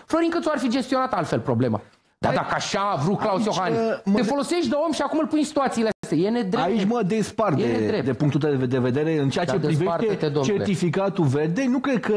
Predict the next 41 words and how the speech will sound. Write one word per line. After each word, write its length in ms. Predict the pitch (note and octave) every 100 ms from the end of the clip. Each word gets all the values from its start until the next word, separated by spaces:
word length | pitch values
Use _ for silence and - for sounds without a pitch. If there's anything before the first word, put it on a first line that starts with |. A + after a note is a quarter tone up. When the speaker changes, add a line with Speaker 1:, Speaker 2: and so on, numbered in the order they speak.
| F3 C3+
Speaker 2:
nu 240 | C#3+ D3+ A3
l-a 160 | G3+ F#3
înștiințat, 500 | E3 E3 C#3 G3 G3+
nu 100 | G#3
cred 180 | A#3 G#3
că 260 | G#3+ F#3 D3 B2+
Florin 300 | - E3+ F#3+
Câțu 600 | - F#3+ G#3 G3 D#3+ D#3 D3+
știa 380 | - F3 F3+
mai 180 | G3 F#3
puțin 300 | - D#3 G3
decât 200 | E3+ E3
știa 220 | - F#3+
Ciolacu. 440 | D#3 C#3 D3 D#3 D4 - -
Cred 240 | - E4 -
că 240 | C4+ -
și-a 260 | - B3 A3+
creat 300 | G#3 C4+ C#4+ _ -
acum 260 | A3+ A#3
un 140 | A#3+ G#3
alibi 540 | F3 D3 G#2+ F#3+ C#4 - -
pentru 220 | C#4+ A#3+
ce 160 | A3+ D4
se 120 | D4
va 140 | A#3
întâmpla 440 | A3+ F#3+ F#3+ A3 A3
peste 300 | G3+ - F3+
câteva 400 | G3 A3 E3 F#3
luni, 200 | G3+ D#3+
dacă 320 | C#3+ B3+ C4
se 120 | A3 F3+
va 140 | D#3+
întâmpla, 400 | B2 C3 A2 F3+
că 100 | D#3
nu 80 | E3+
știm 180 | E3 E3+
sigur 220 | E3+ D3
dacă 280 | D3+ D#3 D#3+
se 120 | C#3+
va 120 | B2+
întâmpla, 400 | A2 A#2 G#2